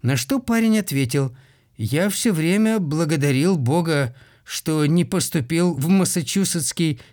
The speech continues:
технологический институт». Обещаю вам, что мой акростих о благодати не займет столько времени.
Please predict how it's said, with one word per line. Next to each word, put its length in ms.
технологический 1000
институт». 720
Обещаю 720
вам, 220
что 260
мой 260
акростих 880
о 80
благодати 840
не 180
займет 540
столько 440
времени. 560